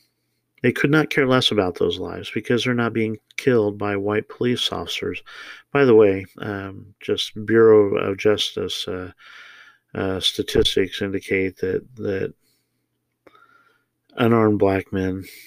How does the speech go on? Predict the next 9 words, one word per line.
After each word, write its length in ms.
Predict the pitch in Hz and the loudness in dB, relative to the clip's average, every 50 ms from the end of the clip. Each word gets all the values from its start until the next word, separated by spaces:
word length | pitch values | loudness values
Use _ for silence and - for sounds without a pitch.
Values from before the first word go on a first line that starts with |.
| - - - - _ _ _ - | -20 -20 -20 -20 _ _ _ -16
are 540 | - 107 101 98 98 95 95 98 98 95 - - _ _ _ _ _ _ _ _ _ _ _ _ _ _ _ _ | -12 -8 -4 -2 -2 -2 -4 -4 -8 -10 -14 -18 _ _ _ _ _ _ _ _ _ _ _ _ _ _ _ _
killed, 600 | - - - 110 104 101 98 95 90 92 95 98 - - - 104 | -6 2 4 6 6 6 6 4 2 0 -6 -14 -14 -10 -8 -8
uh, 300 | 101 95 95 95 95 92 - _ - - - - | -6 -6 -8 -8 -10 -14 -16 _ -20 -20 -16 -12
by 260 | 101 98 98 95 95 | -10 -6 -6 -4 -6
police 460 | - - - 101 101 95 - - - | -6 -4 -2 -2 0 0 -2 -4 -6
officers 500 | - 92 90 - - - 98 95 95 95 | -6 -6 -6 -6 -6 -4 -4 -4 -4 -6
at 100 | 98 92 | -8 -8
a 40 | 90 | -8
fraction 800 | - - - 110 107 104 101 - - - - 92 90 90 92 | -8 -6 -2 0 0 0 0 0 -2 -4 -4 -6 -8 -10 -12